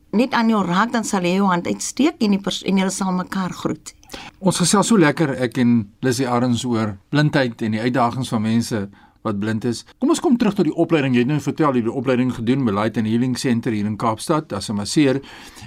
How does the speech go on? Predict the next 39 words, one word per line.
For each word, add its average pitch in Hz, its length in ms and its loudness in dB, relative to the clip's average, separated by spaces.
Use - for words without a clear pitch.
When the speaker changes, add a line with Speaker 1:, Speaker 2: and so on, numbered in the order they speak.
Speaker 2:
en 113 600 2
jy 110 240 2
het 98 120 -4
dit 104 220 -8
nou 104 220 -2
so 233 260 4
geniet, 170 520 2
maar 127 160 -2
tydens 247 260 2
die 233 120 4
opleiding 113 840 -2
was 139 240 -4
die 139 340 -2
materiaal, 139 760 0
hoe 117 100 2
het 127 100 -2
hulle 180 180 4
dit 156 160 2
toeganklik 151 460 0
gemaak 127 360 0
vir 131 100 0
jou 113 100 2
dat 104 120 -2
jy 107 140 2
dit 113 160 0
ook 127 160 -2
kon 110 420 -2
volg? 123 560 -2
Wat 113 140 -4
het 110 140 -4
hulle 107 120 -6
gedoen? 98 300 -6
Speaker 1:
Alles 330 440 0
was 226 240 -2
gereël 190 520 0
en 190 160 0
alles 226 260 0
was 202 200 -6
gerieflik. 196 760 -6